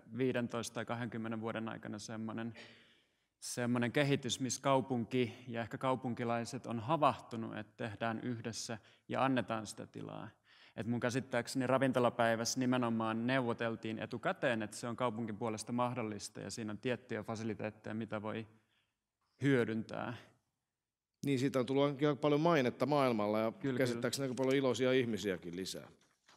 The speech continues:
Speaker 2: Mut että toi vuoden kierto, onko sulla itsellä semmosia kokemuksia, että sä oot joutunut viranomaisten kanssa kahnauksiin näiden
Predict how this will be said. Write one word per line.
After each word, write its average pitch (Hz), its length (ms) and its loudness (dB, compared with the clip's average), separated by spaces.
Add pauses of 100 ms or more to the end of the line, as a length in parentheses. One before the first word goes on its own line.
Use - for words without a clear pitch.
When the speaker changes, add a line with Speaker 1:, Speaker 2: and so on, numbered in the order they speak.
(1500)
Speaker 2:
Mut 123 140 0
että 123 240 2
toi 131 320 6 (140)
vuoden 151 300 8
kierto, 131 640 2 (240)
onko 160 160 0
sulla 165 140 6
itsellä 180 320 6
semmosia 131 320 0
kokemuksia, 135 360 0
että 120 80 -2
sä 131 60 2
oot 120 80 2
joutunut 127 440 2
viranomaisten 127 540 2
kanssa 127 320 -4
kahnauksiin 98 760 0
näiden 92 360 -4